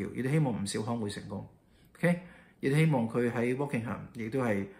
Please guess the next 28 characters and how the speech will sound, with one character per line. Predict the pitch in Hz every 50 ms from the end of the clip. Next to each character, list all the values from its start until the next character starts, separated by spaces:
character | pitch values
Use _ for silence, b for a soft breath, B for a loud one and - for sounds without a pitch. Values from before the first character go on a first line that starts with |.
| B B B
能 | - 113 101 101
夠 | 113 123 123 123 123
幫 | - 143 147 151 147
到 | 123 117
呢 | 123 139 147 - - - - -
當 | 160 151 151 139
地 | 127
嘅 | 107 107
選 | 104 - 110 113
民。 | 117 107 101 - B B B B B B B
其 | 135
實 | 123 139 123
無 | 117 113
分 | 113 - 180 175
係， | 165 135 123 113 - B B B B B B B B B -
係 | 113 117
香 | 127 160 165
港 | 156 160 156 151
移 | 131 117
民 | 107 101 104 120
啦， | 147 170 185 185 180 - - -
定 | - 127
係 | 123 131
英 | 156 165
國 | 151 127 117
本 | - 135 139
地 | 135 -
人， | 123 101 92